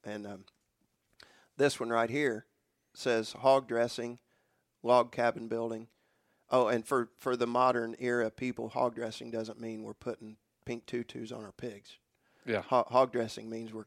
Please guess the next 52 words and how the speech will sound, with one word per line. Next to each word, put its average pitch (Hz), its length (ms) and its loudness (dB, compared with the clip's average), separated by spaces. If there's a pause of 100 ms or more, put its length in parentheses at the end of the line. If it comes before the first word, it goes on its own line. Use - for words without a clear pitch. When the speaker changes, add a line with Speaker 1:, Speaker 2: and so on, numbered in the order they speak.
Speaker 1:
killing 127 280 0
'em 120 200 -6
and 110 180 -12
we're 107 80 -16
butchering 120 460 -2
'em 110 180 -10
and 104 120 -12
we're 104 120 -14
preserving 110 580 -4
'em 104 160 -12 (120)
and 104 120 -14
we're 92 100 -12
eating 113 240 -6
'em. - 80 -20 (280)
Speaker 2:
Yep. 101 180 2 (220)
Speaker 1:
So 113 240 -8 (560)
take 139 220 4
the 131 160 4
lipstick 127 560 0
off 120 180 0
the 113 120 -8
hog 117 360 0
and 98 120 -20 (280)
Speaker 2:
<laughs> 139 100 4 (1040)
Speaker 1:
dress 139 280 8
Speaker 2:
We 147 60 6
Speaker 1:
it - 20 8
Speaker 2:
may 156 100 12
have 139 120 12
Speaker 1:
by 123 100 4
Speaker 2:
to 113 60 2
put 151 180 8
some 117 160 4
lipstick 120 440 4
on 113 140 4
this 127 200 6
hog 107 260 4
before 123 260 4
Speaker 1:
Yeah. - 80 12
Speaker 2:
it's - 140 2
over. 110 320 10
Speaker 1:
<laughs> - 540 8 (340)
Yeah. 160 120 6 (760)
Uh, 160 200 12
mountain 156 380 6
crafts 156 520 8
and 117 140 -6
foods, 147 520 2
planting 143 480 2
by 131 160 6
the 127 80 -2
signs, 131 680 2